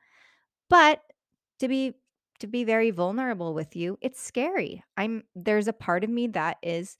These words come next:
um, that is, uh, nervous, and there's also a part of me that's really excited.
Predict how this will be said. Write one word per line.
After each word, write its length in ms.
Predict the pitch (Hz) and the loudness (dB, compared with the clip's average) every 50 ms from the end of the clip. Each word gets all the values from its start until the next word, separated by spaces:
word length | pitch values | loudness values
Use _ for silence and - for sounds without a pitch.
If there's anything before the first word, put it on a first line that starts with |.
| _ _ _ _ _ _ _ _ - | _ _ _ _ _ _ _ _ -8
um, 380 | 190 175 165 165 160 170 165 156 _ _ _ _ _ _ _ _ _ _ - - - | -6 -6 -6 -6 -10 -14 -16 -18 _ _ _ _ _ _ _ _ _ _ -16 -14 -8
that 340 | 190 185 180 170 165 - - - | -4 -2 -2 -2 -2 -4 -6 -4
is, 720 | 185 180 175 175 175 170 170 - - - - - - - _ _ _ _ _ - | -4 -2 -2 -2 -4 -6 -8 -10 -12 -14 -14 -16 -16 -18 _ _ _ _ _ -8
uh, 640 | - 185 165 151 151 127 101 92 85 82 80 76 117 139 - | -4 -4 -2 -2 -2 -4 -6 -6 -6 -8 -8 -8 -10 -10 -8
nervous, 680 | 170 190 190 170 160 156 190 247 - - - - - - - _ _ _ _ _ - | -6 -4 -2 -2 0 2 2 2 2 0 -6 -14 -14 -18 -20 _ _ _ _ _ -10
and 680 | - 202 185 185 180 175 170 170 170 165 170 170 170 175 - _ _ _ _ _ _ _ _ | -8 -6 -4 -4 -2 -2 -2 -4 -4 -6 -6 -8 -10 -12 -14 _ _ _ _ _ _ _ _
there's 160 | - 196 185 | -4 -2 -2
also 200 | 202 180 - 220 | -2 -2 -2 -2
a 60 | 214 208 | -2 -2
part 240 | - - 185 170 | 0 2 2 2
of 80 | 165 170 | 2 0
me 80 | 175 160 | -4 -4
that's 240 | - 156 147 - | -4 -8 -8 -6
really 220 | - 147 139 - - | -4 -4 -2 -2 -4
excited. 560 | - - - - - - - - - - - | -6 -6 -6 -6 -6 -6 -6 -8 -10 -10 -14